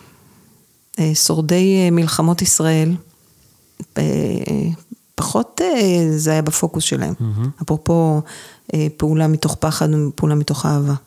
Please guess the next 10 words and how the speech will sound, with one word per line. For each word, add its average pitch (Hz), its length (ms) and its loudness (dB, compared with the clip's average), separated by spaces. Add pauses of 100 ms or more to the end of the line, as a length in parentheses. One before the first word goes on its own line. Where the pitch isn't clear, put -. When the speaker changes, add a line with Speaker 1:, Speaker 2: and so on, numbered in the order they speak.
(1000)
Speaker 1:
אז 147 120 0
גם 147 160 0
הייתי 170 220 2
היפית 208 380 0
מדי. 131 340 0 (280)
חשבתי 104 240 -2
Speaker 2:
מהמם. 95 80 2
Speaker 1:
שהעיקר 156 480 0
זה 170 120 0
אהבה. 147 300 0